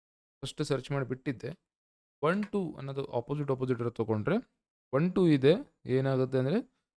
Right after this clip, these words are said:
ಜೀವನದಲ್ಲಿ ಸಾಕಷ್ಟು ಹೋರಾಟ, ಕುಟುಂಬ ಸಂಬಂಧದಲ್ಲಿ ಏರಿಳಿತ, ಜೀವನದಲ್ಲಿ ಏರಿಳಿತ, ಮತ್ತೆ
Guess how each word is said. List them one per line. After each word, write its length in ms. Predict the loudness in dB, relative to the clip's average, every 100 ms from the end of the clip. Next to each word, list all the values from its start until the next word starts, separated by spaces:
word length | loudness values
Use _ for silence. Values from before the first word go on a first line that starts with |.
| _
ಜೀವನದಲ್ಲಿ 420 | 0 2 2 4 4
ಸಾಕಷ್ಟು 540 | 4 4 4 6 6
ಹೋರಾಟ, 420 | 8 8 8 8
ಕುಟುಂಬ 440 | 6 4 4 4 4
ಸಂಬಂಧದಲ್ಲಿ 540 | 4 4 4 6 6
ಏರಿಳಿತ, 300 | 4 4 2
ಜೀವನದಲ್ಲಿ 480 | 4 6 6 4 4
ಏರಿಳಿತ, 280 | 2 0 0
ಮತ್ತೆ 300 | 0 0